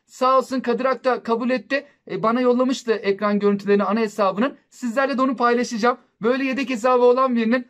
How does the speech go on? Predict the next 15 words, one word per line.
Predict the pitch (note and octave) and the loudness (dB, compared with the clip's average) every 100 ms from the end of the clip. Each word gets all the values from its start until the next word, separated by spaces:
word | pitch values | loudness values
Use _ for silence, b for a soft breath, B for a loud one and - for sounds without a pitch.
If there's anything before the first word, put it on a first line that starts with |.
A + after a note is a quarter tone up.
| - | -4
ana | A#3 | 0
hesabını | C4 A#3+ A#3+ G#3+ A3+ | 0 -2 -2 -2 0
da | A#3+ | 0
ben | A#3+ B3+ | 2 0
de | B3 | -2
çok | A#3+ A3 | -2 0
merak | G#3+ G3 | 0 -2
ettim | F#3+ - F#3+ | -4 -8 -10
çünkü. | - F3+ B3 C4 _ _ _ _ _ _ _ _ | -8 -4 -2 -2 _ _ _ _ _ _ _ _
E, | A3 | -20
şöyle | - C#4+ | -12 -8
hızlı | C#4+ A#3 | -6 -6
bir | C#4 | -6
şekilde | C#4 B3 C4 | -6 -6 -4
inelim. | C4+ C#4 B3 C4 - | -2 0 2 0 -4